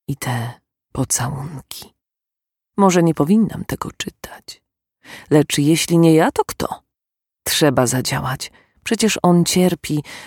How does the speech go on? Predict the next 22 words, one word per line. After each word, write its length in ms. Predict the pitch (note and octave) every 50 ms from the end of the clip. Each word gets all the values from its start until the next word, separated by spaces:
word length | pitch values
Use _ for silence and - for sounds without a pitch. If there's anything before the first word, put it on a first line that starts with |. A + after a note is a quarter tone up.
| - - _
choć, 460 | - - D#3 C#3+ - - - - - - _ _ _ _ _ _
udając 480 | - D3 D3 C#3 C3 C3+ C3+ C#3+ - -
twardziela, 600 | - - C#3 C3+ C3+ C3+ D3 D3+ C#3 C#3+ C3+ C#3
sam 240 | - - C#3+ C#3+
przed 220 | C#3+ - C#3 - -
sobą 300 | - - D3 D3+ D3+ C#3+
przyznać 440 | - - D#3+ C#3+ - D#3+ F3 - -
się 120 | - G#3+
do 120 | G3 G#3+
tego 220 | - F3+ D#3+ E3+ E3+
nie 140 | D#3+ D3 C#3+
potrafi. 680 | - G3 - - - E3 - D3 - - - - E3+ - _ _ _ _ _ _ _ _ _ _
Warczek 540 | D#3+ F3+ A#3 C4+ D#4 - - - - - -
niespokojnie 640 | A#3 A3 - - G3 F#3 - G#3 G#3 G#3+ G#3+ G#3 G3+
pomerdał 600 | - G3 F3 E3+ F3 F3+ F#3 F3+ F3+ F3 E3 -
ogonem 800 | - D#3 D3+ C#3 D3 D3 C#3 C3 C3 C3 - - - - F#3 F#3 - - _
i 200 | C#3+ C#3 C#3 D3
zaszczekał 680 | - - D3+ D#3 D3+ - - - D3+ C#3+ - D#3+ E3 E3
przez 400 | - - - F#3+ - - - -
sen. 320 | A3+ A3 - - - - - - _ _ _ _ _ _ _ _ _ _ _
Śpi, 760 | _ - - - - - - A#3+ A#3+ A#3+ A#3 A3+ A3+ A3 G#3+ G3
psiajucha, 840 | - - - A3 G#3 G#3 G3+ G3 F#3+ - - F3+ E3 E3 E3+ E3+ F#3